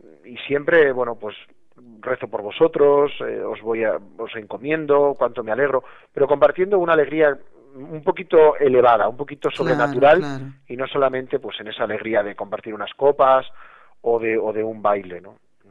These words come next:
Speaker 2: Padre, muy bien. Eh, yo le contaba, mm,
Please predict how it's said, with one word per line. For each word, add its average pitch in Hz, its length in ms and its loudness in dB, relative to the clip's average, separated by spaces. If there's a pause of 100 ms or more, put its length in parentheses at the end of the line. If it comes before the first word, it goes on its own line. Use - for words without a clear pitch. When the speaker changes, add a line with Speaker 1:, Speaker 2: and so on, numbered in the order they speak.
(400)
Speaker 2:
Padre, 165 460 -4
muy 175 260 -6
bien. 151 460 -6
Eh, 147 720 -8
yo 160 160 -8
le 170 140 -4
contaba, 170 640 -4
mm, 139 300 -10